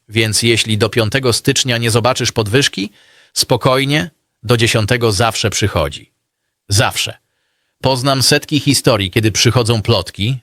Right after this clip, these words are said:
a potem okazuje się, że wszystko jest w porządku. Czy to jest koniec reformy emerytalnej? Nie, to jest początek. Po tym kroku ma przyjść kolejny.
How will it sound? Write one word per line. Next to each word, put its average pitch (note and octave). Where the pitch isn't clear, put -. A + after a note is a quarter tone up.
a G#2
potem A#2+
okazuje A#2
się, B2
że G#2
wszystko -
jest A2+
w -
porządku. F2
Czy C#3
to E3
jest F3+
koniec D#3+
reformy C#3+
emerytalnej? A#2
Nie, F#2
to A2+
jest C3
początek. A2+
Po D3+
tym E3+
kroku A2+
ma B2+
przyjść -
kolejny. B2